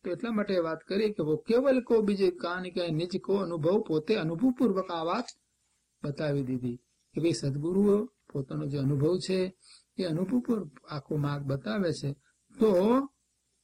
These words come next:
હવે જો તારે સાચો પુરુષાર્થ આ મનુષ્યમાં કરવો હોય તો તારે સદગુરુ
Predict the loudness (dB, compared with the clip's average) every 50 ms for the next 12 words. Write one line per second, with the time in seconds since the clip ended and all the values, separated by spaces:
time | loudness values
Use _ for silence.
0 | _ _ _ _ _ _ _ _ _ _ _ _ -16 -8 -2 0 2 2 4 4
1 | 4 2 2 2 2 2 2 2 0 -4 -2 -2 -2 -2 0 0 0 0 0 0
2 | -2 -2 -4 -8 -14 _ -6 -4 -2 0 0 0 0 -2 -2 0 4 4 4 4
3 | 4 2 0 -4 -4 -2 -2 0 2 4 4 4 4 4 4 6 6 6 4 2
4 | -2 -8 _ _ -20 -20 -6 0 2 2 2 2 2 2 2 4 2 2 0 0
5 | -2 -2 -2 -2 0 2 4 4 4 4 2